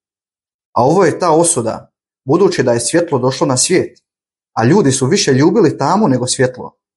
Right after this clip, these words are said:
jer su im djela bila zla. Jer svaki koji čini zlo,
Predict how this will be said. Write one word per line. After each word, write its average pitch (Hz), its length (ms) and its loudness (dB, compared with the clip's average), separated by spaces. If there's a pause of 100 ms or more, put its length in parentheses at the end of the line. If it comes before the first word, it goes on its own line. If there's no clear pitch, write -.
(260)
jer 117 120 -2
su - 140 -2
im 113 100 2
djela 127 260 0
bila 127 280 0
zla. 131 420 -4 (760)
Jer 123 100 -2
svaki 185 300 0
koji 123 200 0
čini 151 260 2
zlo, 160 460 -2